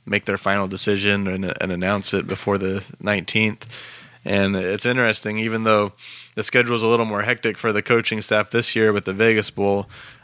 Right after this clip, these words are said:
uh, last year, most of those guys were already in Hawaii for the <laughs> Hawaii Bowl preparation. So, uh,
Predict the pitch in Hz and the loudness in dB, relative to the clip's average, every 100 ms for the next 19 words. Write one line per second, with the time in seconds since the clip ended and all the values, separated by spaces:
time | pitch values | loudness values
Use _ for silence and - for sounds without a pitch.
0 | - 85 95 127 - 104 104 110 - 104 | -2 0 2 0 0 -2 0 -2 -2 -2
1 | 104 101 104 98 101 107 104 101 104 101 | 0 2 2 2 2 4 4 2 0 0
2 | 101 107 110 101 - 98 98 - 110 127 | 2 4 4 0 -4 -6 -4 -2 0 0
3 | 107 104 104 104 113 104 104 107 104 101 | 0 0 0 0 -2 0 0 0 0 -4
4 | 104 - 101 101 - - - - - 101 | -2 0 0 0 -6 -18 -18 -20 -2 2
5 | 92 92 | 4 2